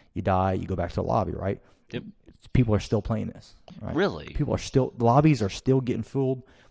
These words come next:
Speaker 1: You can, if I launch it right now, I swear to God, within two minutes I'll be into another lobby, and they're
Speaker 2: Now,
Speaker 1: not
Speaker 2: is
Speaker 1: bots.
Speaker 2: this, like,
Speaker 1: These are actual
Speaker 2: consoles,
Speaker 1: people.
Speaker 2: or is
Speaker 1: It's
Speaker 2: this
Speaker 1: console? So P C, it's dead.
Speaker 2: Oof.
Speaker 1: Xbox, it's dead.
Speaker 2: But
Speaker 1: So it's
Speaker 2: PlayStation.
Speaker 1: only on PlayStation.
Speaker 2: Okay.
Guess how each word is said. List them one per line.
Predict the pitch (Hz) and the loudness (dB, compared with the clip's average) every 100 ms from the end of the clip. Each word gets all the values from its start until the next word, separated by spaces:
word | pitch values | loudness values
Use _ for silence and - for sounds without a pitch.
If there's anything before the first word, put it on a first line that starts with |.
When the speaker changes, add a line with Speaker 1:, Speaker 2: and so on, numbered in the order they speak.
| - | -6
Speaker 1:
You | 110 | -2
can, | 123 107 | 2 2
if | - | 2
I | 101 107 101 127 | 0 0 0 6
launch | 131 151 147 | 6 6 2
it | |
right | 123 127 120 | 2 2 2
now, | 127 135 135 _ _ _ | 0 0 -4 _ _ _
I | - | -14
swear | - 117 117 | -6 2 2
to | 120 | 4
God, | 110 110 104 | 2 2 2
within | 98 95 | 0 0
two | - 120 | 6 6
minutes | 113 98 92 | 8 4 0
I'll | 90 | -2
be | 92 | -4
into | 92 101 | -6 -8
another | 95 92 90 | -8 -10 -12
lobby, | - - - | -14 -12 -6
and | 120 | 0
they're | 123 | 4
Speaker 2:
Now, | 123 123 | 4 4
Speaker 1:
not | |
Speaker 2:
is | 123 | 4
Speaker 1:
bots. | 151 - | 4 2
Speaker 2:
this, | - 127 | 0 0
like, | 117 | 2
Speaker 1:
These | 110 | 2
are | 104 | 0
actual | 135 | -2
Speaker 2:
consoles, | 202 123 104 92 | 0 0 0 -2
Speaker 1:
people. | - | -4
Speaker 2:
or | 98 92 92 | -4 -4 -4
is | 92 | -2
Speaker 1:
It's | 101 | -2
Speaker 2:
this | 95 | -2
Speaker 1:
console? | 113 107 - - - _ _ - | -2 -4 -6 -14 -14 _ _ -6
So | 135 | -2
P | - 156 | -2 -2
C, | 156 190 | 0 4
it's | 135 101 | 4 2
dead. | 90 58 - - - | -8 -8 -12 -18 -8
Speaker 2:
Oof. | 123 104 - - - - | -4 -4 -8 -16 -20 -4
Speaker 1:
Xbox, | 135 147 - 104 - - - - | -2 0 2 0 -2 -18 -16 -10
it's | 98 | -6
dead. | 90 - 117 - - - - - _ | -6 -6 -10 -16 -20 -20 -20 -20 _
Speaker 2:
But | 104 - _ | -6 -6 _
Speaker 1:
So | - 110 | 2 4
it's | 110 101 | 4 4
Speaker 2:
PlayStation. | 127 | 6
Speaker 1:
only | 135 | 8
on | 127 120 | 6 6
PlayStation. | 110 107 - 87 - 117 | 2 0 -4 -8 -12 -8
Speaker 2:
Okay. | 117 - 76 | -6 -6 -8